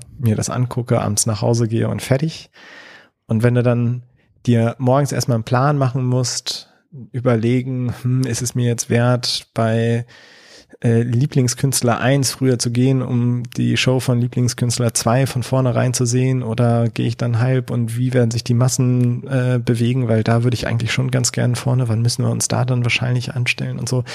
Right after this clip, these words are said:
Das ist halt so ein bisschen stressig. Und ich kann halt mit diesen, ich hab mich komplett mit meinem vierundzwanziger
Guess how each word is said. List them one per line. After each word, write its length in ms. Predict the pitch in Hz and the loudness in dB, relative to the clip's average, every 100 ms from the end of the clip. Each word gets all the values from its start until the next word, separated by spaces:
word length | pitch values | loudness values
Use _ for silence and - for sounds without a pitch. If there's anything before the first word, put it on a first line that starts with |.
| - - - | -12 -12 -2
Das 160 | 107 | 0
ist 120 | 117 101 | 2 0
halt 140 | 90 | 0
so 120 | - | -2
ein 80 | 87 | 0
bisschen 360 | 101 - 98 95 | 2 2 2 0
stressig. 760 | - 117 117 143 139 - - - - - - - _ 104 | 0 0 2 0 0 -6 -16 -20 -20 -20 -20 -20 _ 0
Und 160 | 107 | 2
ich 140 | - - | 0 -2
kann 220 | - 98 | 0 0
halt 220 | 104 - | 0 0
mit 140 | 110 117 | 0 0
diesen, 600 | 104 107 104 107 110 - | 0 2 0 -2 -4 -6
ich 200 | 110 95 | -4 -2
hab 80 | - | 0
mich 420 | 110 101 - - | 0 0 -4 -6
komplett 580 | - 107 113 110 - - | -2 0 2 0 0 0
mit 400 | 110 110 - - | 0 0 -4 -4
meinem 360 | 117 110 107 107 | 0 2 2 -2
vierundzwanziger 1200 | - 120 110 - 110 107 117 110 110 110 110 | -2 0 0 0 0 0 0 2 2 2 2